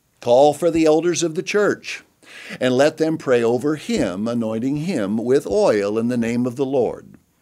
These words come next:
And the prayer of faith shall save the sick. And the Lord shall raise him up, and if he, the member of the church, committed sins, they shall be forgiven him."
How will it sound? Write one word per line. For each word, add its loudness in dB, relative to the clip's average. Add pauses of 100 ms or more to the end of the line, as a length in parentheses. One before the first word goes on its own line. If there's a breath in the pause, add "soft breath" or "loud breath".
(140)
And -4
the -2
prayer -2
of -2
faith -4
shall -4
save -2
the -10
sick. -2 (420 loud breath)
And -2
the 2
Lord 2
shall 2
raise 4
him 2
up, 2 (320 soft breath)
and 0
if -2
he, -2 (160)
the -4
member 0
of -4
the 0
church, -2 (160)
committed 0
sins, -2
they -2
shall -6
be -6
forgiven -4
him." -14